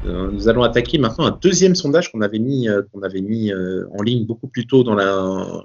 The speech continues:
dans la semaine, parce que c'était pour nous le, ce qui aurait dû être le fil rouge, euh, de cette é-, de cette émission en deuxième partie. Ça concerne le mercato.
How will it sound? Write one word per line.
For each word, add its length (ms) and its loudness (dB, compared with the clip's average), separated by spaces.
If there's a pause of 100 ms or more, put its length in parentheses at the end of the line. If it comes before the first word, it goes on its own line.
(140)
dans 120 -6
la 100 2
semaine, 320 0
parce 200 -14
que 120 -12
c'était 540 -2
pour 240 -4
nous 100 6
le, 240 2 (300)
ce 120 -10
qui 80 6
aurait 160 8
dû 140 6
être 180 4
le 60 4
fil 240 0
rouge, 420 0
euh, 680 -2
de 100 -2
cette 380 -6
é-, 80 0
de 160 0
cette 240 -2
émission 420 -2
en 220 -8
deuxième 320 -4
partie. 420 -8 (380)
Ça 100 -2
concerne 360 2
le 80 4
mercato. 580 -2